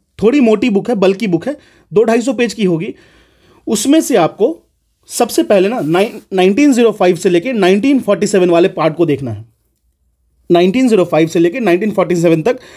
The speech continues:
मतलब बंगाल डिवीजन से लेके इंडिया के फ्रीडम तक, ये आपको देखना है, ठीक है ना। देखिए, आप, आपकी इच्छा, आप घटना चक्र लगाओ उठा के, मतलब कंप्लीट उसको सॉल्व करो line by line with proper explanations। देखिए, इस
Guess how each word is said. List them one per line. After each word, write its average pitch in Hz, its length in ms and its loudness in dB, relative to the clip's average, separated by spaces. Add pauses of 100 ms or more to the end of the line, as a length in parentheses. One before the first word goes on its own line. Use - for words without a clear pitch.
(140)
मतलब 185 180 0
बंगाल 190 400 2
डिवीजन 214 280 -2
से 208 100 -4
लेके 180 200 -2
इंडिया 196 360 0
के 262 160 -6
फ्रीडम 202 420 0
तक, 110 140 -10 (380)
ये 170 220 -2
आपको 185 420 0
देखना 180 360 2
है, 131 280 -8 (180)
ठीक 208 100 0
है 165 60 0
ना। 120 120 -6 (260)
देखिए, 202 320 -2 (120)
आप, 302 320 0 (200)
आपकी 170 300 0
इच्छा, 247 280 -2 (160)
आप 160 180 -2
घटना 165 260 0
चक्र 202 160 -2
लगाओ 196 300 4
उठा 196 340 -2
के, 254 180 -4 (400)
मतलब 190 180 0
कंप्लीट 214 380 0
उसको 262 160 -2
सॉल्व 185 240 0
करो 220 180 2
line 196 240 2
by 196 80 2
line 240 180 -2 (300)
with 208 180 -2 (220)
proper 185 280 0
explanations। 202 540 0 (300)
देखिए, 185 180 2
इस 240 200 -6